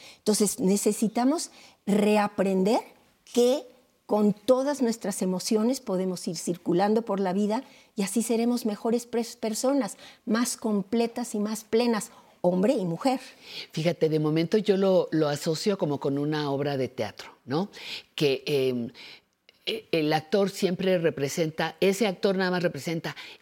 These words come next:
Speaker 2: ese solo papel. Y el día que le dan otro,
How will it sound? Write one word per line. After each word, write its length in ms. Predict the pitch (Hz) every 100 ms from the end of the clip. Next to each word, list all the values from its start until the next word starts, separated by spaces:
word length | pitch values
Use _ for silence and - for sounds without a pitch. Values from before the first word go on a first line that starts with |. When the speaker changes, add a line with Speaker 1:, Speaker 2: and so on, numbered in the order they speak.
| -
Speaker 2:
ese 400 | 226 226 - 185
solo 340 | 170 147 135
papel. 340 | 117 - - - - _ _ _ - - - _ _ -
Y 200 | 165 - -
el 160 | 170 165
día 160 | 208
que 120 | 214 214
le 120 | 170
dan 220 | 170 190
otro, 480 | 202 - 151 160